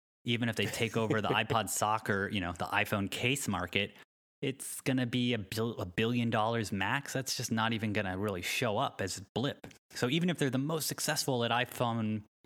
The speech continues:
Speaker 1: you know, cases or s-, you know, wireless speakers or any of these things or routers,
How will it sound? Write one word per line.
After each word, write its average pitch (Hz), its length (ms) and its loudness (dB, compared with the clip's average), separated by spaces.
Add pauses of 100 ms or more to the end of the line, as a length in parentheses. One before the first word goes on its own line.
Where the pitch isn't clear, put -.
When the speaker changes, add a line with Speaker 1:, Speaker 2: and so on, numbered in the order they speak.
(140)
Speaker 1:
you 107 100 0
know, 95 140 0
cases 113 500 0
or 98 80 2
s-, - 280 -2
you 113 140 0
know, 98 100 2
wireless 110 440 0
speakers 107 600 0
or 104 40 -2
any 156 220 2
of 143 60 0
these 123 180 0
things 117 340 0
or 98 360 -2
routers, 113 640 0